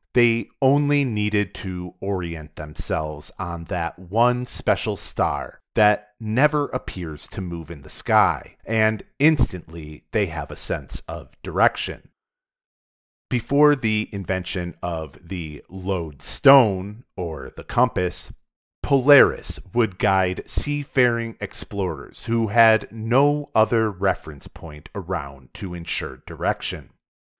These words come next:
The importance of the North Star for direction was so critical that anybody that has been lost over the course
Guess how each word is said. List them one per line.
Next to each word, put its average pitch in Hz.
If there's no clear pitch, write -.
The 107
importance 113
of 85
the 90
North 92
Star 101
for 87
direction 92
was 113
so 151
critical -
that 101
anybody 135
that 85
has 82
been 78
lost 110
over 87
the 85
course 120